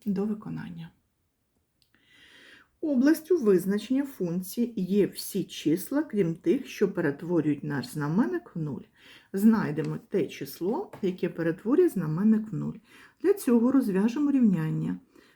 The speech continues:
Двадцять п'ять відняти п'ять ікс дорівнює нулю. Мінус п'ять ікс залишаю в лівій частині, двадцять п'ять переношу вправо, змінивши знак на протилежний.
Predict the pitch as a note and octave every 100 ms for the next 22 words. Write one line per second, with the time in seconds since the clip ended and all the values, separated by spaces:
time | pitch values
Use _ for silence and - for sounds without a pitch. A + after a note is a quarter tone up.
0 | _ F3+ F3+ F3 E3+ D#3+ - F#3+ G3+ G3
1 | F3 E3 D#3 D3+ - - F3 F#3 - G4+
2 | - - F#3+ A#3 D4 G#3+ F#3 A#3 E3+ D#3
3 | - _ _ _ _ _ _ _ - _
4 | _ - G#3+ G3+ F3+ - F3+ F3 F3+ F3
5 | F3+ E3 D#3+ - D#3+ D#3 C#3+ D3 F#3+ A3
6 | D4 C#4+ D#4+ E4 D4 F3 D#3 D#3 E3 E3+
7 | G#3 D#4+ - F3 D#3+ F#3+ - A3+ - D3+
8 | D3 D3 D#3+ D#3 D#3 - G3 C#4+ F#4+ A3
9 | A#3 A#3 G3 C#3 B2+ B2 - -